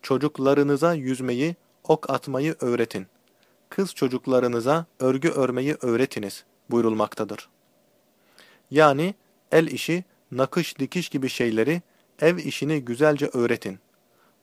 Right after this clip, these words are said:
Bu bapta öğretmek farz olmasa bile fazilettir. Artık bizim zamanımıza göre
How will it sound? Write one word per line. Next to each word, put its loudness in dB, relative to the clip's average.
Bu 2
bapta 4
öğretmek -2
farz 2
olmasa 2
bile -2
fazilettir. -2
Artık 2
bizim -4
zamanımıza 2
göre 0